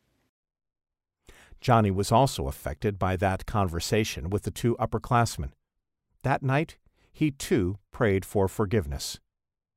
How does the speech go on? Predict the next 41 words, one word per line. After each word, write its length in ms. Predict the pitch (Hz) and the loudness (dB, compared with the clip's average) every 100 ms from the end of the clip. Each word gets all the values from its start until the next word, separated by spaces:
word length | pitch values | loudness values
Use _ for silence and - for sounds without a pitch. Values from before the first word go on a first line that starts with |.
| _ _ _ _ _ _ _ | _ _ _ _ _ _ _
The 80 | - | 0
next 300 | 156 220 - | 0 0 -2
morning, 360 | 131 87 87 92 - _ | 0 0 -2 -6 -10 _
on 120 | - 95 | -6 -4
Saturday, 600 | - 110 110 117 123 123 _ _ - - - | 2 4 4 2 0 -4 _ _ -20 -20 -6
R 180 | 135 165 | 0 0
C 300 | 170 - 165 - | 0 0 2 2
awoke 460 | 117 90 80 - _ | 0 0 -2 -10 _
a 80 | - | -10
changed 580 | - - 123 107 110 - | -8 0 2 2 0 -4
man. 380 | 113 107 76 67 _ _ _ _ _ _ _ | -2 -2 -4 -8 _ _ _ _ _ _ _
He 140 | _ 104 | _ 0
was 260 | 90 85 - | 0 -2 -2
eager 380 | 120 101 78 92 | -2 -2 -6 -6
to 200 | - 87 | -4 -4
talk 320 | - 104 - | 2 2 2
to 80 | 92 | -4
Johnny 400 | 113 107 90 82 | 0 2 2 -2
about 300 | 92 90 92 | 0 0 -2
what 140 | 87 | -6
happened 440 | - 113 - 82 - _ _ _ | 0 -2 -2 -8 -10 _ _ _
and 220 | 127 131 113 | -2 -2 2
what 160 | 135 | 0
would 160 | 135 123 | 0 0
come 240 | 131 113 | 2 2
next. 420 | 127 120 - - - _ _ _ _ _ _ - - - | 2 0 -4 -10 -12 _ _ _ _ _ _ -20 -20 -14
Johnny, 400 | - 175 240 240 | -2 2 2 0
on 160 | 175 170 | 0 0
the 140 | 151 | 2
other 160 | 143 131 | 2 2
hand, 320 | 139 135 131 | 2 2 0
seemed 480 | - - 196 196 135 | -6 -2 0 -2 -2
not 280 | 131 170 208 | -2 0 0
even 200 | 185 170 | 0 -2
to 120 | - | 0
remember 540 | 135 123 120 160 85 71 | 2 4 4 2 2 -2
much 260 | 76 - | -4 -2
of 100 | 101 | -2
what 140 | 98 87 | 0 -2
had 120 | 76 | -2
happened. 380 | 87 73 69 | -4 -4 -8